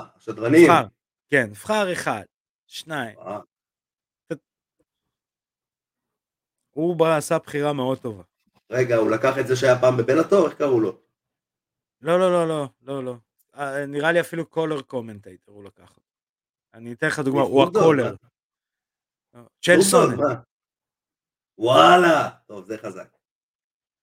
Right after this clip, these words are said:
Speaker 2: קולר
Speaker 1: זה חזק.
Speaker 2: קומנטייטר צ'ל סונן.
Speaker 1: זה חזק. זה חזק.
Speaker 2: זה מה-, מהלך גאוני
Speaker 1: חזק
Speaker 2: של, אה,
Speaker 1: מאוד.
Speaker 2: חן.
Speaker 1: בטח, מה, זה הוא אחד האנשים הכי צבעוניים בתחום.
Speaker 2: אה, ו-,
Speaker 1: הוא כל
Speaker 2: ומה-
Speaker 1: הזמן, הוא כל הזמן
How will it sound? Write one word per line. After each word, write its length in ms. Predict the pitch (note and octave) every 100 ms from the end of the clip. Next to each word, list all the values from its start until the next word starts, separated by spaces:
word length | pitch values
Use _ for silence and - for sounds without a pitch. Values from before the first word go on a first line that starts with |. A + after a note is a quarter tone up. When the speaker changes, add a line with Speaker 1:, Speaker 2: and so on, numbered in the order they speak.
| _
Speaker 2:
קולר 240 | E3 F#3
Speaker 1:
זה 60 | D#3+
חזק. 80 | D3+
Speaker 2:
קומנטייטר 580 | F3 F3+ E3 E3+ E3 D3+
צ'ל 260 | - D3 C3+
סונן. 340 | - A#2 B2
Speaker 1:
זה 60 | B2
חזק. 420 | B2 A2+ F#2+ _ _ _ _ _ _ _ _ _ _ _
זה 160 | G#2
חזק. 100 | A2 A#2+
Speaker 2:
זה 160 | D3+ -
מה-, 160 | E3 D3 -
מהלך 640 | D3 C#3 C#3+ E3+ F#3+ - D3+
גאוני 960 | C3+ E3 - E3 D3+ D#3+ F3+ F3+ F#3 - -
Speaker 1:
חזק 100 | G#2 - A#2+
Speaker 2:
של, 40 |
אה, 60 | A#2+
Speaker 1:
מאוד. 240 | B2 G2+
Speaker 2:
חן. 120 | - G2+ _
Speaker 1:
בטח, 420 | F#2+ G#3 A3 A#2+ G#2+
מה, 380 | A2 A2 E2+ E2+
זה 60 | G#2+
הוא 520 | C#3+ D#3+ D#3+ D#3 C#3+ - _ _ _ _ _ _ _ _ -
אחד 200 | C3+ C#3
האנשים 260 | C#3 C#3+
הכי 140 | C#3 D3
צבעוניים 540 | C#3+ C3+ C3 C3+ C3
בתחום. 340 | A#2 A#2+ A#2 F#2+ _ _ _ _ _ _ _ _ _
Speaker 2:
אה, 680 | C3 B2+ A#2+ A#2+ A#2+ B2 B2 A#2
ו-, 360 | B2+ B2+ B2+ A#2
Speaker 1:
הוא 80 |
כל 60 | D3
Speaker 2:
ומה- 100 | F3+
Speaker 1:
הזמן, 580 | F3 F3 E3 D#3 C3 A2+
הוא 160 | A2+ -
כל 160 | D#3+
הזמן 460 | F3 D#3+ D#3+ D#3